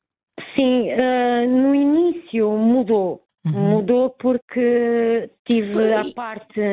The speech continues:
Speaker 2: pois, eh, queria
Speaker 1: diga.
Speaker 2: perguntar-lhe isso, porque a Paula estava grávida, portanto, como é que foi ajustar a medicação, eh, e, e, e conciliar isso com uma gravidez, não é?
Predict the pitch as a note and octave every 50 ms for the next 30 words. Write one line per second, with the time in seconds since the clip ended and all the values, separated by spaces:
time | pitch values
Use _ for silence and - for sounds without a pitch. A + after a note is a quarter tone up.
0 | G3 G3+ G3+ D#4 D4+ - - C#4+ C4 A#3 A3+ G#3 G3 G#3 C4 C#4 D4 C#4+ C#4 B3
1 | C#4+ C4 - C#4+ C#4+ C4+ C4+ C4 - - - - - A#3 F#3 E3 - G3 G#3+ A#3
2 | - - C4+ B3 A#3 C4+ A3+ C4 B3 B3 G#3 A3 F#3+ G#3 E3 - - A#3+ A3+ A3
3 | - B3 A3+ A#3 A#3+ - - - C4 B3 B3 A#3+ F#3+ - - - B3+ A3+ A#3 A3
4 | G#3+ A3 G#3+ - A3+ G3 - - - A3+ A#3 B3+ C4+ C4+ C#4+ C#4+ C4 - - F3+
5 | F3+ F3+ E3+ - - D3+ F3 - - - - F#3+ - - F#3+ F#3 F3+ F#3+ F3 -
6 | G#3+ G#3 - A3+ A3 G#3 G#3 G3+ A3+ G#3+ - - B3+ A#3 A#3+ A#3+ A#3 G#3 B3+ B3
7 | A#3 C4 A#3 A#3 A3 G#3+ E3+ E3+ D3 C#3+ D3 E3+